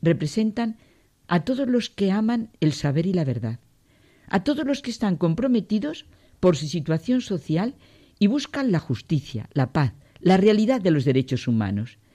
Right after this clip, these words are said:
y también a los que sencillamente el encuentro sincero con Jesús produce retornar desde él por caminos distintos en los que a veces andamos por la vida. Significa reconocerlo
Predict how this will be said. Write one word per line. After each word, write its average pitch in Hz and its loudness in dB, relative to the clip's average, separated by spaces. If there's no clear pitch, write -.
y 202 4
también 214 2
a 165 2
los 160 2
que 170 0
sencillamente 175 -2
el 160 2
encuentro 214 0
sincero 165 0
con 202 -4
Jesús 135 -4
produce 233 4
retornar 170 0
desde 160 2
él 127 0
por 196 4
caminos 254 2
distintos 214 -2
en 160 2
los 147 2
que - -2
a 135 0
veces 151 -4
andamos 131 -2
por 123 -4
la 107 -2
vida. 107 -6
Significa 202 2
reconocerlo 165 2